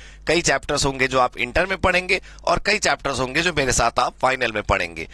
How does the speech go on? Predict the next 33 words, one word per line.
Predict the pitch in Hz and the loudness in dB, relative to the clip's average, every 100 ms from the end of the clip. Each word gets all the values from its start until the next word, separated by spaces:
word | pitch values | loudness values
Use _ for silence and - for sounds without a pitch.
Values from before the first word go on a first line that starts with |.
| - - - | -18 -6 -2
अलग-अलग, | 139 139 143 139 | 0 2 2 2
अलग-अलग | 135 135 139 139 117 | 2 2 2 -2 0
बंटवारा | 120 - 131 143 170 | -2 2 2 2 0
इसी | - - 131 | -2 -2 -2
हिसाब | 117 151 151 | 0 2 0
से | - 180 | 0 0
हुआ | 175 175 | 4 4
है | 185 214 | 4 0
कि | 196 | -2
कौन | 143 151 | 2 2
सी | 165 208 | 2 -2
स्टेज | - - 127 - | -2 0 -2 0
पर | 208 | -2
कौन | - 156 180 | 2 0 2
से | 185 175 | 0 2
लॉज | 120 117 | 2 2
की | - 196 | 0 2
आपको | 135 127 - | 2 2 -4
पढ़ने | - 117 98 | 0 0 0
की | 92 180 | -4 0
जरूरत | 175 135 101 - | 0 0 -4 -6
है। | - - - - - | -8 -12 -18 -20 -6
तो | - - - | -4 -2 2
आज | 156 233 | 4 2
सबसे | - 165 - 175 | 0 -2 -2 -2
पहले | 147 151 190 - - | -2 0 -2 -2 -10
दो | 120 214 | 2 2
मिनट | 226 175 151 | 2 -2 0
लगाकर | 131 120 117 - 160 - - - - | 0 2 0 0 -4 -6 -18 -18 2
कोर्स | 165 180 - | 2 4 0
कंटेंट | 127 117 139 160 160 | -2 0 -2 -2 0
देखते | 180 - 196 | -2 0 -2
हैं | 196 | 0